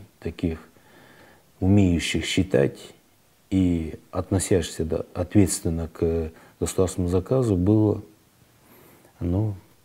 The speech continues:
расчетливо они подходили к этим конкурсам. Но вот появлялись компании, которые заявлялись о том, что мы сможем. Так появились здесь красноярские компании, абаканские,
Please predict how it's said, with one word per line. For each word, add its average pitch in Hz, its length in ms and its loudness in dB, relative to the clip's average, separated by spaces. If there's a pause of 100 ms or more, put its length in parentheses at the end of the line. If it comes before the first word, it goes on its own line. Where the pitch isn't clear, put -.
(160)
расчетливо 101 520 2
они 92 140 2
подходили 90 560 0
к - 280 -10
этим 87 240 0
конкурсам. - 500 -6 (300)
Но 113 140 0
вот 131 120 -2
появлялись 120 800 2 (1400)
компании, 120 460 4
которые 101 640 4
заявлялись 101 640 4
о 98 60 2
том, 131 200 -2
что 107 160 0
мы 113 140 6
сможем. 80 440 2 (1120)
Так 131 220 2
появились 104 400 6
здесь 95 320 2
красноярские 107 720 -2
компании, 101 640 0 (1000)
абаканские, 90 920 0